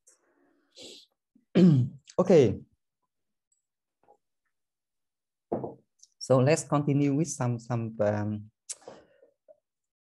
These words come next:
um, example of, uh, um, of convex Hahn and conical Hahn. So, okay, so here, um,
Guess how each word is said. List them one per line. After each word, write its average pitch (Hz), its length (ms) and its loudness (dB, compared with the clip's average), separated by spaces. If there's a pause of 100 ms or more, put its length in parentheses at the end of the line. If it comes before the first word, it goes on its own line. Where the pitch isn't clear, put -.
(320)
um, 120 760 -4 (1000)
example 135 600 -4 (520)
of, 104 80 -6 (2750)
uh, 107 60 -8
um, 107 680 -8 (680)
of 104 300 -6 (600)
convex 143 600 -2 (300)
Hahn 131 340 -2
and 117 300 -8 (100)
conical 131 500 -4
Hahn. 117 280 -6
So, 151 720 -2
okay, 156 180 -4
so 147 180 -6
here, 151 400 -6
um, 110 440 -8